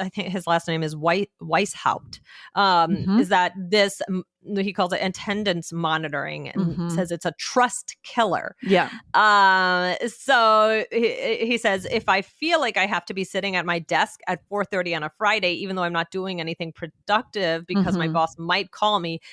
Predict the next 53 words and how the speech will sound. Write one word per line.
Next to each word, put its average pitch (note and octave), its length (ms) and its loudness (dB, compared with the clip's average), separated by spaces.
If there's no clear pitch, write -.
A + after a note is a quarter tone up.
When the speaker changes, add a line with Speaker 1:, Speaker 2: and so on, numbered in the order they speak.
Speaker 1:
that's E3 240 0
a E3 40 -4
trust - 500 -4
issue D3+ 360 -6
there." - 140 -6
Speaker 2:
Yeah. D3 160 0
Speaker 1:
Hmm. C#3+ 420 -12
Speaker 2:
Yeah, G#3 360 4
for A3+ 160 4
sure. - 220 2
I G3 60 4
mean, G#3+ 260 4
you - 160 -4
know, E3+ 180 4
I G#3 140 0
think C4 200 4
that A3 160 2
definitely B3+ 380 2
the G#3+ 100 2
pandemic F#3+ 520 2
changed F3+ 360 -2
so F3 300 4
much, - 540 -2
at A#3 80 6
least D#4 200 6
in C4+ 80 4
the B3 80 6
U F3+ 240 2
S. - 260 -6
We G3+ 100 0
know F#3+ 140 4
it's F#3 220 0
different G#3+ 400 2
in F#3+ 80 0
different F#3 360 -4
parts G3 220 2
of F3+ 60 -2
the F#3 80 2
world, A3+ 360 4
but F#3+ 140 4
a F#3 40 0
glimpse G3+ 340 2
into G3 300 2
American G#3+ 360 2
work G3 200 4
culture, G3 340 2
it D#3 100 -6
changed A#3+ 320 4
a G#3+ 80 4
lot. F#3+ 300 6
Before G#3+ 340 2
it F3+ 160 4
was E3 320 2